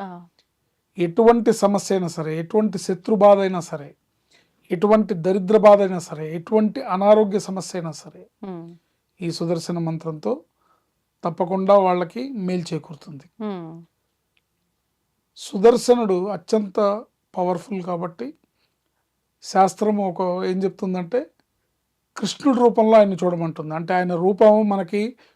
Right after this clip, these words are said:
Speaker 2: కోటి సూర్యుల కాంతిని మనం చూడగలుగుతామా?
Speaker 1: అవును.
Speaker 2: చూడలేం. అందుకని శాస్త్రం ఏం చెప్తుందంటే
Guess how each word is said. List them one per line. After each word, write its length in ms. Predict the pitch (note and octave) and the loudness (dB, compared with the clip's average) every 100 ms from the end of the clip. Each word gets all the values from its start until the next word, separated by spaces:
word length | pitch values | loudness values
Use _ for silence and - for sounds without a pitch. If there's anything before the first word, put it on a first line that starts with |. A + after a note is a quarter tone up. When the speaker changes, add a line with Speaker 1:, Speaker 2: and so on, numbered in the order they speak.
| _ | _
Speaker 2:
కోటి 320 | - G3 G3 | 2 2 4
సూర్యుల 440 | A3 A3 A3+ A#3 A3+ | 0 2 4 4 4
కాంతిని 440 | - G#3 G#3+ A3 | 4 4 4 2
మనం 200 | A3 G#3 G3+ | 2 2 2
చూడగలుగుతామా? 720 | G#3 G#3+ A3 G#3 F#3 D#3 C#3+ _ | 2 4 2 2 0 -4 -10 _
Speaker 1:
అవును. 340 | G3 F#3 F3 - _ - | -10 -10 -12 -20 _ 4
Speaker 2:
చూడలేం. 380 | A3 G#3 F#3 D#3 | 4 6 0 -4
అందుకని 560 | E3+ G3 A3+ A3+ G#3 C4+ _ _ _ - | -6 -4 -2 -2 -6 -10 _ _ _ -10
శాస్త్రం 500 | - F#3+ F3+ G3+ G3 | -2 -2 -2 -4 -2
ఏం 100 | F#3+ | -4
చెప్తుందంటే 640 | F#3+ F#3 G3 F3+ F3+ A3+ | -6 -8 -8 -8 -6 -8